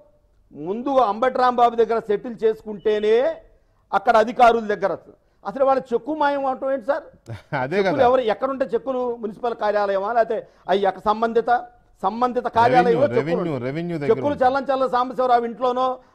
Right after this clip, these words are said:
Speaker 1: అంబటి రాంబాబు ఇంట్లో కాదు కదండి.
Speaker 2: అవును.
Speaker 1: వాళ్ళ ఇంట్లో ఉండటం ఏంటండి చెక్కులు? అసలు ఏమాత్రం నైతిక విలువలు ఉన్నాయా? అంబటి రాంబాబు ఆంబోతులాగా మాట్లాడుతూ ఉంటాడు.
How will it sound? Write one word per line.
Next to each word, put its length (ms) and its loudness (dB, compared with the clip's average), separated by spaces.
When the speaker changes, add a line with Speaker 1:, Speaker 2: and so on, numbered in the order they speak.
Speaker 1:
అంబటి 300 0
రాంబాబు 360 2
ఇంట్లో 300 -4
కాదు 300 2
కదండి. 480 -4
Speaker 2:
అవును. 320 -10
Speaker 1:
వాళ్ళ 200 2
ఇంట్లో 220 0
ఉండటం 260 0
ఏంటండి 300 -4
చెక్కులు? 540 -6
అసలు 180 -2
ఏమాత్రం 540 0
నైతిక 320 -4
విలువలు 340 0
ఉన్నాయా? 360 0
అంబటి 300 0
రాంబాబు 360 2
ఆంబోతులాగా 680 4
మాట్లాడుతూ 480 -2
ఉంటాడు. 420 -4